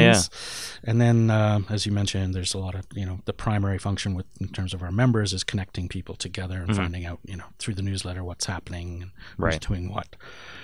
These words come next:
Speaker 2: Um, and what other funding opportunities might be coming down the pipe. Like, for instance, we have now, uh, an opportunity working with our counterpart in Manitoba, On Screen Manitoba, who have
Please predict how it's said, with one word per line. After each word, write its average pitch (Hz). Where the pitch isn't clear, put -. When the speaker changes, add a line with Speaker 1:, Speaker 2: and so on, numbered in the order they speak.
Speaker 2:
Um, 95
and 98
what 117
other 113
funding 113
opportunities 104
might 107
be 110
coming 110
down 104
the 101
pipe. 107
Like, 95
for -
instance, 95
we 95
have 92
now, 92
uh, 90
an 87
opportunity 101
working 98
with 95
our 90
counterpart 113
in 98
Manitoba, 101
On 113
Screen 101
Manitoba, 92
who 98
have 92